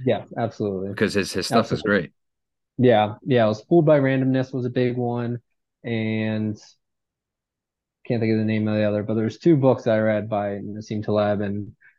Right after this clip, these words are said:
Speaker 1: really
Speaker 2: Was it
Speaker 1: kinda
Speaker 2: Black Swan? Was Black Swan one?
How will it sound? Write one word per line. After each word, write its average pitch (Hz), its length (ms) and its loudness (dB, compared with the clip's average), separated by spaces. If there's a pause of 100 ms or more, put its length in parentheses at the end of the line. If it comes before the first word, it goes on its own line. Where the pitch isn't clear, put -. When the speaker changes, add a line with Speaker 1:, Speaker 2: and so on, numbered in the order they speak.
(120)
Speaker 1:
really 117 260 4
Speaker 2:
Was 107 100 4
it - 40 -4
Speaker 1:
kinda 113 140 2
Speaker 2:
Black 95 160 0
Swan? 107 440 -4 (180)
Was 87 120 -8
Black 95 260 -6
Swan 110 320 -4
one? 127 240 -8